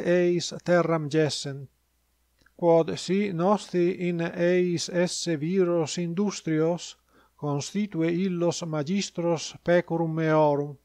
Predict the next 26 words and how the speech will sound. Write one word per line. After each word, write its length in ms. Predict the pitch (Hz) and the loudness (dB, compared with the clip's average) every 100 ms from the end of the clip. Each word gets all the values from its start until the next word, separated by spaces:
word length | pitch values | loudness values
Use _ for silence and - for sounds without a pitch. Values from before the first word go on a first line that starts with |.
| _ | _
Post 300 | - 143 131 | -2 -2 -2
hec 360 | - 151 165 - | -2 2 2 0
introduxit 1000 | 180 180 185 160 143 139 190 196 - 175 160 | -4 -2 0 2 4 4 2 0 -2 -2 0
Iosef 560 | 143 156 160 143 - 156 | 2 2 2 -2 -6 -4
patrem 440 | - 185 202 196 180 | 2 2 2 -2 -2
suum 440 | - 175 180 175 | -2 0 2 2
ad 200 | 165 147 | 0 0
regem, 500 | 151 151 151 139 147 147 _ _ | 0 2 2 -2 -8 -12 _ _
et 180 | 160 160 | -4 -4
statuit 640 | 123 - 170 175 175 165 - | -6 -2 4 4 4 0 4
eum 420 | 180 185 180 165 | 6 6 6 2
cora 400 | - 165 165 160 | -2 0 2 2
meo, 480 | 156 156 147 147 147 _ _ _ | 0 0 0 -2 -6 _ _ _
qui 440 | - 170 208 208 196 | -4 0 0 -2 -4
benedicens 960 | 147 170 165 151 170 185 175 165 156 - | -2 -2 0 -2 -4 -2 -2 -2 -2 -2
illi, 480 | 180 185 185 214 196 _ _ - | 0 0 0 -4 -6 _ _ -2
et 240 | 165 - | -2 -2
interrogatus 1080 | 151 143 165 151 151 156 185 190 - 160 - | -6 0 2 2 4 4 6 4 2 -4 -2
ab 200 | 170 143 | -2 2
eo, 400 | 165 170 208 196 _ _ _ | 4 6 4 -2 _ _ _
"Quot 360 | 147 165 175 151 | 2 4 4 -2
sunt 320 | - 170 147 156 | -2 -2 0 0
dies 480 | 147 214 202 156 - | 0 4 4 2 0
annorum 760 | 156 156 160 170 170 170 160 | -4 -2 2 4 4 2 0
vitae 500 | 143 170 175 170 160 147 | -2 -2 -2 0 0 2
tuae?" 500 | 190 208 214 214 | 0 0 0 -2